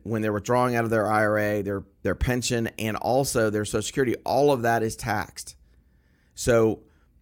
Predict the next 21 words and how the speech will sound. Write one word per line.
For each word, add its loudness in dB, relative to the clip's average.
if 0
they 4
need 0
ten 0
thousand 0
dollars 2
in -4
after-tax -2
money, 0
they're -2
gonna -2
have -2
to -8
pull 0
out 2
another, -2
uh, -6
like, -4
thirteen -2
thousand -4
total 0